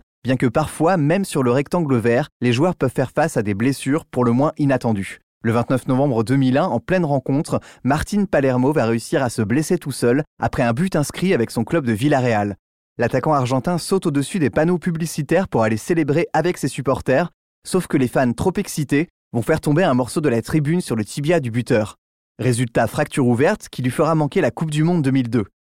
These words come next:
En deux mille deux toujours, c'est un autre joueur bien connu qui loupera la plus belle des compétitions, à cause, tenez-vous bien, d'un parfum. Quelques semaines avant de s'envoler pour le Japon, Santiago Canizares, alors gardien numéro un de l'Espagne, se blesse en voulant rattraper une bouteille de parfum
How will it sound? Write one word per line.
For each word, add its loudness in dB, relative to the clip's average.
En 2
deux 2
mille 2
deux 2
toujours, 0
c'est -2
un 2
autre 0
joueur 2
bien -2
connu 2
qui -2
loupera 0
la 2
plus -4
belle 0
des -2
compétitions, -2
à 2
cause, 0
tenez-vous 2
bien, 0
d'un 0
parfum. 0
Quelques 0
semaines 2
avant 2
de 0
s'envoler 2
pour -2
le 2
Japon, 0
Santiago 0
Canizares, 2
alors 0
gardien 0
numéro 4
un 2
de 0
l'Espagne, 0
se 0
blesse 0
en 2
voulant 2
rattraper 0
une 0
bouteille 0
de 2
parfum -2